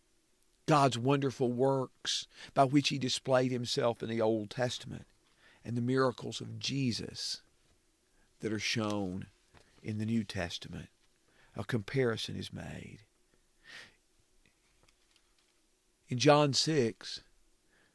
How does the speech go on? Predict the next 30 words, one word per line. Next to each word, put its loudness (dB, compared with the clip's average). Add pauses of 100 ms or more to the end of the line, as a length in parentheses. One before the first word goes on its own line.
(320)
Moses 6
fed 6
us 0
with -6
bread 4
from -4
heaven. -6 (480)
What 4
do 0
you 0
do -4 (600)
to -2
show 0
us -14 (240)
who 0
you 0
are? -6 (300)
Jesus 2
said, 6
"It 2
wasn't 4
Moses 2
who -2
gave -2
you -2
that -6
food. -8 (340)
It -2
was -4
God." -4